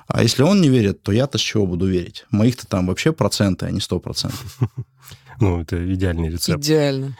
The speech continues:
Speaker 2: Слушай, а вы когда-то давным-давно пере-, издавали книгу, а, "Спроси маму".
Speaker 1: Да,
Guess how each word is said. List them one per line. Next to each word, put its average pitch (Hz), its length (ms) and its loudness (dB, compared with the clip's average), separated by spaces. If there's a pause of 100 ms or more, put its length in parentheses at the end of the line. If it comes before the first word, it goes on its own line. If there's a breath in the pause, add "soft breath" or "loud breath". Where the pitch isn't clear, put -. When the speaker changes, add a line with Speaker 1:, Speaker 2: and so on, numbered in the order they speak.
Speaker 2:
Слушай, - 280 -2
а 90 60 2
вы 123 100 2
когда-то 135 540 2
давным-давно 117 580 6
пере-, 110 260 4
издавали 107 380 4
книгу, 110 640 4
а, 92 240 4
"Спроси - 460 2
маму". 101 420 4
Speaker 1:
Да, 120 180 6